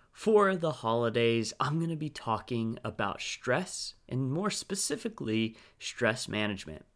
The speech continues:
We're gonna dive a little bit into what makes stress, what is stress, how you can deal with stress, the causes and effects of stress,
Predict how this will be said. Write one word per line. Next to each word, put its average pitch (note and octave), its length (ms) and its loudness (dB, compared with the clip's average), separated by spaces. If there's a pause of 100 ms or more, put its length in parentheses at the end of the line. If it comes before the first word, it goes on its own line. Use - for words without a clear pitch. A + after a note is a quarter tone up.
(340)
We're F3+ 80 0
gonna F3+ 160 2
dive D3 320 2
a C3+ 60 2
little D3 320 0
bit E3+ 240 -2
into B2 840 0 (200)
what A#2 420 0
makes A#2 380 -2
stress, - 720 -2
what C3 340 2
is G#3+ 260 2
stress, - 760 -4 (220)
how - 180 -2
you E3+ 180 0
can E3 220 0
deal G#3+ 280 4
with G3 140 2
stress, F3 580 0
the C3 240 0
causes C#3+ 800 0
and A#2 120 0
effects C#3 580 0
of C3+ 180 -4
stress, A#2+ 580 2